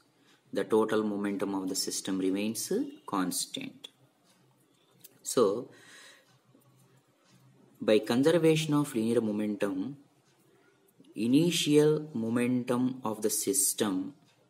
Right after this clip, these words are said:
before explosion. So here explosion takes place at highest point of the projectile. So at highest point, we know that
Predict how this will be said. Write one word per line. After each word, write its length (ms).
before 360
explosion. 720
So 200
here 400
explosion 640
takes 300
place 320
at 100
highest 640
point 420
of 180
the 60
projectile. 680
So 360
at 140
highest 540
point, 500
we 140
know 220
that 340